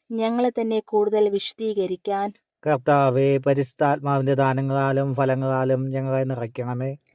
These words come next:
Speaker 1: എളിമ, അനുസരണം എന്നീ പുണ്യങ്ങളാൽ പരിശുദ്ധ അമ്മയെ അനുകരിച്ച്, മറ്റുള്ളവരെ അങ്ങയിൽ അടുപ്പിക്കുവാനായി.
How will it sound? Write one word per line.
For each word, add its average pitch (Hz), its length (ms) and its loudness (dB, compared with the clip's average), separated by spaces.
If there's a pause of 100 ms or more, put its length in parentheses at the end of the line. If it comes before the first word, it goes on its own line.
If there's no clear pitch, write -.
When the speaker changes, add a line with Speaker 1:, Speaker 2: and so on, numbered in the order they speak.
(500)
Speaker 1:
എളിമ, 214 580 0 (100)
അനുസരണം 202 640 -2 (300)
എന്നീ 233 380 2
പുണ്യങ്ങളാൽ 214 640 0 (180)
പരിശുദ്ധ 220 380 -4
അമ്മയെ 214 380 -2
അനുകരിച്ച്, 196 680 0 (440)
മറ്റുള്ളവരെ 226 760 0
അങ്ങയിൽ 220 440 0
അടുപ്പിക്കുവാനായി. 196 1080 -2